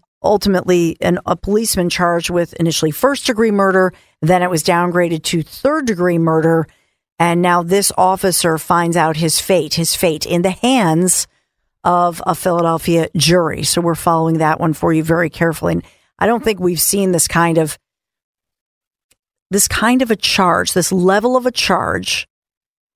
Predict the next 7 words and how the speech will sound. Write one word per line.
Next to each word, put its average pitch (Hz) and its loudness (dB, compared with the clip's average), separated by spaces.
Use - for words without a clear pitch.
where 175 -2
other 208 -2
officers 185 0
seem 190 0
to 190 0
be 175 2
supporting, 196 0